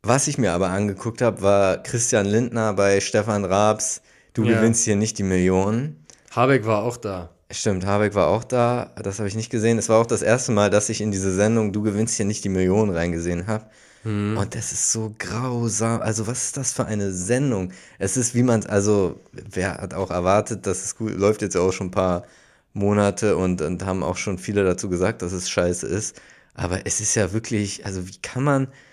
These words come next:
Speaker 1: diese Sendung machen? Es ist so schlimm.
Speaker 2: Ich würde, mein, also, ich hab bisher nur Ausschnitte gesehen. Mein Urteil wäre nicht ganz so vernichtend. Es ist auch nicht so, dass ich da jetzt unbedingt einschalte.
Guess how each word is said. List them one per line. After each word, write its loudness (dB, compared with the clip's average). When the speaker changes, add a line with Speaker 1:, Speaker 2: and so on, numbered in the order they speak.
Speaker 1:
diese -2
Sendung -2
machen? -6
Es -8
ist -6
so -4
schlimm. -2
Speaker 2:
Ich 0
würde, 4
mein, 4
also, 4
ich 0
hab 0
bisher 4
nur 4
Ausschnitte 4
gesehen. 0
Mein 4
Urteil 2
wäre 4
nicht 0
ganz 4
so 2
vernichtend. -2
Es -4
ist -2
auch 2
nicht 2
so, 2
dass 0
ich -4
da 4
jetzt 4
unbedingt 0
einschalte. 0